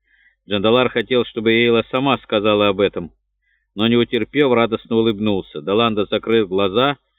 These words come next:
глубоко вздохнул и расслабился. Наложив палочки, Эйла закрепила их лентами из кожи. Рука могла опухнуть, поэтому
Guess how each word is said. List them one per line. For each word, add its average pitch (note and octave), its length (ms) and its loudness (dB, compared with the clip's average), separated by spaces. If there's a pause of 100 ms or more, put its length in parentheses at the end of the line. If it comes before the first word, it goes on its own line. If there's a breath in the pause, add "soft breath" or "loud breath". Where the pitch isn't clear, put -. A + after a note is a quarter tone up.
(220)
глубоко G#2 460 0
вздохнул G#2+ 720 -4 (580)
и G2+ 80 -4
расслабился. G#2 880 -2 (720)
Наложив F#2 480 -4
палочки, A#2 600 -2 (580 soft breath)
Эйла A2 280 2
закрепила A2 520 -2
их A2 200 2
лентами G#2+ 500 0
из - 120 -8
кожи. F2 400 -4 (1120)
Рука F#2 340 0
могла G#2+ 360 0
опухнуть, G2+ 540 -4
поэтому G#2 460 0